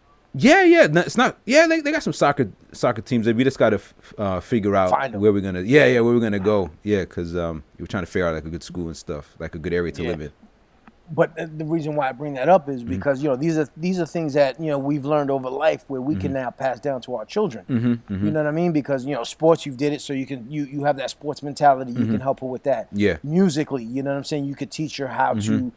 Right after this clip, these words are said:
Speaker 2: you know, either play certain instruments or, you know, what to look for.
Speaker 1: Yeah.
Speaker 2: And with me, like, like, I think one of the, one of the, um,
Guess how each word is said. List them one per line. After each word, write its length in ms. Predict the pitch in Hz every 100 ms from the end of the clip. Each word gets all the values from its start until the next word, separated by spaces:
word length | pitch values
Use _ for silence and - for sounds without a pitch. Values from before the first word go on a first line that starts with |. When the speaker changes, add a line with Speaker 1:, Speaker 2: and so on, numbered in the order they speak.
| _ _ -
Speaker 2:
you 80 | 151
know, 120 | 131
either 140 | 131 117
play 240 | 156 151
certain 260 | - 143 135
instruments 640 | 139 - 147 139 139 -
or, 340 | 139 135 127 147
you 80 | 139
know, 80 |
what 180 | 127 139
to 80 | 135
look 160 | 131 120
for. 360 | - 131 131 -
Speaker 1:
Yeah. 260 | 90 92 82
Speaker 2:
And 140 | 135
with 120 | 131 139
me, 160 | 175
like, 180 | 147 123 -
like, 240 | 135 123 120
I 40 |
think 220 | 127 165 151
one 120 | 147
of 60 | 143
the, 80 | 127
one 180 | 143
of 80 | 139
the, 160 | 127 117 -
um, 440 | 123 113 107 101